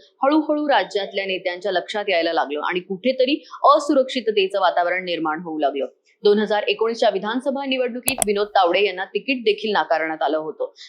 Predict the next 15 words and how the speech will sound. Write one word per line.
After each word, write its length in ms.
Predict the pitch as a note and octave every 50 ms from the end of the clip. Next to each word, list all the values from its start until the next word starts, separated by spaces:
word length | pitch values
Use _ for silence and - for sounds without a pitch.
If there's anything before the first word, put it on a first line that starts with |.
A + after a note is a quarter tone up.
| - _
तेच 220 | D4 D#4 E4 D4+ -
तावडे 300 | - C#4 B3 A#3+ A#3+ B3+
आता 180 | B3 A#3+ B3+
नरेंद्र 420 | B3 A#3+ G#3 G3 G#3+ A#3 B3 B3+ B3
मोदी, 320 | A#3 A3 G3+ F#3 G#3+ A3+ -
अमित 200 | G#3 G#3+ C4+ D4 C#4+
शहा 260 | - D4 C4 B3+ C4+
यांच्यानंतरचे 680 | B3+ A3+ G#3+ G#3 G#3+ G3+ G3 F#3+ F3+ F#3+ F#3+ F#3+ A3 G#3
मोठे 340 | G3+ F#3+ F3+ F3+ - B3 B3+
नेते 260 | A#3 G3 F3+ F#3+ F#3+
मानले 320 | F#3+ F3+ E3+ E3 D#3+ E3
जात 180 | E3 - D3+ C#3 -
आहेत. 160 | - - - _ _ _ _ _ - - - -
महाराष्ट्रात 500 | A3 A3 A3+ A3+ A3+ A3 A3 - A3+ A3 -
एकनाथ 320 | A3 G3+ G3 G#3+ A#3+ C4+